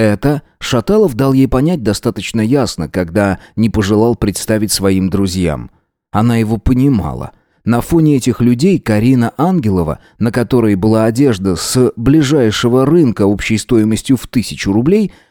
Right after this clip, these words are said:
выглядела, должно быть, жалко. И это осознание было словно отрезвляющая пощёчина, которая указала на её истинное место. И как не обманывай себя, что на один вечер можно стать кем-то другим,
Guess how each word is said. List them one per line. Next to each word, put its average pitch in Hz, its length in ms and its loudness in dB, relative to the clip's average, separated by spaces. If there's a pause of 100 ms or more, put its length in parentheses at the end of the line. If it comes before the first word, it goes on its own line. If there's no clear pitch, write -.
(140)
выглядела, 220 720 2
должно 123 600 2
быть, 107 180 0
жалко. 92 600 -4 (340)
И 117 300 0
это 123 360 0
осознание 110 920 0 (240)
было 156 320 2
словно 127 480 0
отрезвляющая 107 800 0
пощёчина, 101 760 -2
которая 92 480 -2 (180)
указала 113 760 0
на 123 140 2
её 87 240 0
истинное 92 680 -2
место. - 520 -6 (500)
И 143 120 0
как 190 320 -2
не 147 120 4
обманывай 127 560 2
себя, 175 540 0
что 113 300 0
на 107 160 2
один 151 240 0
вечер 110 380 0
можно 95 300 -2
стать 143 340 -2
кем-то 110 300 -2
другим, 90 520 -2